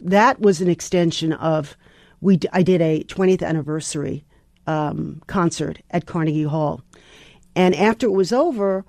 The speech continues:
everybody said, "Oh, what a great time we had." It was, like, so much fun because everybody, or a lot of the stand-ups that kind of graduated from Caroline's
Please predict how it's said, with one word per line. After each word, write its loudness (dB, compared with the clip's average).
everybody 0
said, -4
"Oh, -4
what 2
a -2
great -2
time -6
we -2
had." 0
It -2
was, -6
like, -6
so -4
much -4
fun -2
because -2
everybody, 0
or 0
a -10
lot 4
of -4
the -2
stand-ups 0
that -6
kind -2
of -2
graduated -4
from -6
Caroline's -8